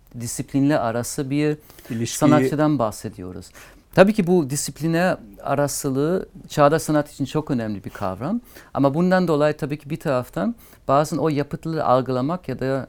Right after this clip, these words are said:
Speaker 1: anlamak, kategorize etmek biraz zor. Hatta siz şey dediniz, e, interdisiplinerlik hakkında konuşurken, e, klasik heykel ya da plastik, e, zihin-,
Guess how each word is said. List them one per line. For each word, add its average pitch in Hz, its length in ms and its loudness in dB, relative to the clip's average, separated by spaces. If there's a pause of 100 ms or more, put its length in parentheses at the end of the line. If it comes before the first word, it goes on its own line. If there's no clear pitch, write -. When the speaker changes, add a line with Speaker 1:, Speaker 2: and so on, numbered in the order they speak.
(120)
Speaker 1:
anlamak, 123 480 -2
kategorize 123 640 -6
etmek 131 460 -6
biraz 139 200 -2
zor. 107 260 0 (260)
Hatta - 280 0
siz 175 200 0
şey 180 320 4
dediniz, 131 500 0 (440)
e, 120 160 2
interdisiplinerlik 147 920 2
hakkında 139 320 0
konuşurken, 151 840 0 (400)
e, 123 640 6
klasik 135 440 0
heykel 151 480 2
ya 123 100 2
da 127 160 2
plastik, - 960 -4
e, 123 400 2
zihin-, 131 520 -2